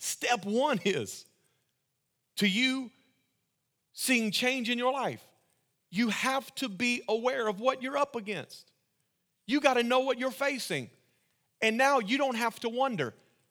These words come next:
Science has already proven it. You are up against negativity.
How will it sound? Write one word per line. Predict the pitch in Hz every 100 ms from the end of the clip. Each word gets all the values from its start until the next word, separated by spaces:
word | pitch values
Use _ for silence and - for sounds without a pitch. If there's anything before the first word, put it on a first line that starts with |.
| _
Science | - - 262 262 240 -
has | 240
already | 240 240 233 233 233
proven | - 320 202 151
it. | - - _ _ _ _
You | 196 277 262
are | 208 -
up | 294 226 -
against | 226 180 240 254 -
negativity. | 233 269 262 285 - 339 254 92